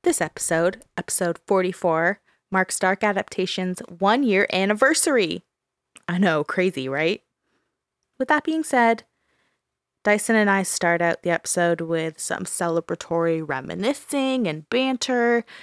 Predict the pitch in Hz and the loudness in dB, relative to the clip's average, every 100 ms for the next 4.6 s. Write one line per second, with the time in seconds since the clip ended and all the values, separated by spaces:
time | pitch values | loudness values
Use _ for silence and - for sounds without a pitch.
0 | - - 233 226 220 233 226 226 226 220 | -18 -2 4 4 4 2 4 4 2 2
1 | 240 175 - 202 233 240 226 - 269 233 | 4 4 2 0 2 2 0 0 2 2
2 | 165 160 120 113 - - _ - 196 247 | 2 0 -2 -2 -4 -16 _ -2 0 4
3 | 240 254 269 254 214 220 202 185 226 226 | 4 6 6 6 4 4 2 4 2 2
4 | 277 285 175 151 - | 0 2 0 -2 -4